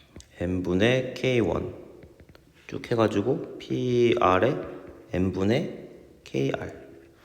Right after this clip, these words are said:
나누기 N을 해서 뭐 이상하게 보이겠지만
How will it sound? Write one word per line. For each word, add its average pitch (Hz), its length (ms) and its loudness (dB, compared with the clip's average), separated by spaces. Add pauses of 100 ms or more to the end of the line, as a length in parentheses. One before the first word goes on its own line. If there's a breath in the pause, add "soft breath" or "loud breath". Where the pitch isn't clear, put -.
(400 soft breath)
나누기 165 600 12
N을 170 420 10
해서 156 720 8
뭐 117 200 6
이상하게 175 400 10
보이겠지만 123 960 8